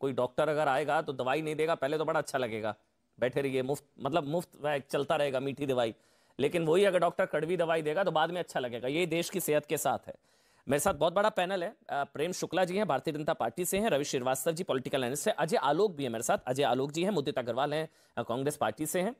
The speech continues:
और, अ, प्रेम शुक्ला जी हैं, अजय आलोक, और सरदाना जी, विजय सरदाना economist हैं। लेकिन प्रधानमंत्री नरेंद्र मोदी ने इस मुफ्त कल्चर, मुफ्त रेवड़ी, उसको लेकर क्या कहा, एक बार वो सुना देते हैं, फिर डिबेट को आगे बढ़ाएंगे। सुना दीजिए भाई एक बार।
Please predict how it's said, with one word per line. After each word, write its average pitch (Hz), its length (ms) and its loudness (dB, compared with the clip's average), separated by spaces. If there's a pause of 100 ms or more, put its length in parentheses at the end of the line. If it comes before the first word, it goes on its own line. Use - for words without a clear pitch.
(380)
और, 117 340 2
अ, 127 80 4
प्रेम 139 220 -4
शुक्ला 139 260 -2
जी 147 140 -4
हैं, 156 120 -2
अजय 127 160 0
आलोक, 135 240 0
और 190 120 2
सरदाना 175 380 0
जी, 135 100 -2
विजय 147 180 0
सरदाना 151 340 0
economist 127 520 -2
हैं। - 120 -4 (120)
लेकिन 180 160 0
प्रधानमंत्री 214 540 0
नरेंद्र 170 380 0
मोदी 180 260 0
ने 185 160 0 (840)
इस - 320 -4
मुफ्त 226 280 0
कल्चर, 156 480 0 (100)
मुफ्त 180 280 -2
रेवड़ी, 127 480 0
उसको 190 180 -4
लेकर 185 240 2
क्या 156 200 0
कहा, 117 320 -2 (440)
एक 165 80 0
बार 190 120 4
वो 196 80 -2
सुना 165 220 -2
देते 175 160 -2
हैं, 208 60 -4
फिर 175 100 -2
डिबेट 135 200 -2
को 120 80 -2
आगे 95 140 -4
बढ़ाएंगे। 67 240 -10
सुना 143 200 -4
दीजिए 110 220 -4
भाई 64 80 -8
एक 60 100 -10
बार। - 100 -6